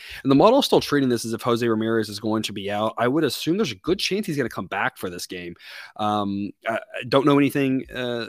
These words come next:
officially at this point, but if he is, it's gonna give the Guardians an extra probably one percent boost, make this even a better play. But again, I'm treating it as if he's still going to be out at this point, and there's still value in the Guardians. So I love this play at plus one forty-five. I think it's way too high.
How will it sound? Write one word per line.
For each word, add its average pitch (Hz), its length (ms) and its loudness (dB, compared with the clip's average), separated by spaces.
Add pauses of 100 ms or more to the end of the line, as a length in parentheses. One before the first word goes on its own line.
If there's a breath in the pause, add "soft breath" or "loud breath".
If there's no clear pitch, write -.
officially 139 400 0
at 127 40 -2
this 131 120 -6
point, 131 420 -2
but 107 260 -2
if 120 120 -6
he 147 200 -6
is, 127 240 -2
it's 117 120 -8
gonna 123 100 -4
give 113 80 -4
the 104 80 -8
Guardians 110 360 0
an 101 80 -8
extra 110 260 -6
probably 104 260 -4
one 101 240 -4
percent 98 400 -8
boost, 101 240 -10
make 101 140 -10
this 101 160 -10
even 98 180 -8
a 87 40 -8
better 98 240 -6
play. 101 380 -4 (360 loud breath)
But 127 160 2
again, 135 260 4
I'm 120 120 2
treating 165 280 2
it 139 60 0
as 117 160 -4
if 127 100 -6
he's 117 140 -6
still 120 220 -2
going 117 280 0
to 110 140 -8
be 98 260 -10
out 120 340 0
at 98 160 -10
this - 200 -6
point, - 360 -4
and 110 100 -8
there's 117 140 -6
still 151 300 -2
value 107 280 0
in 92 60 -6
the 90 60 -8
Guardians. 92 540 -8
So 107 140 -4
I 117 100 -2
love 165 160 6
this 151 140 2
play 127 180 4
at 101 80 -4
plus 117 180 0
one 117 120 -2
forty-five. 104 460 -2
I 104 40 -6
think 107 160 -8
it's - 120 -12
way 107 200 -2
too 104 160 -6
high. 95 400 -4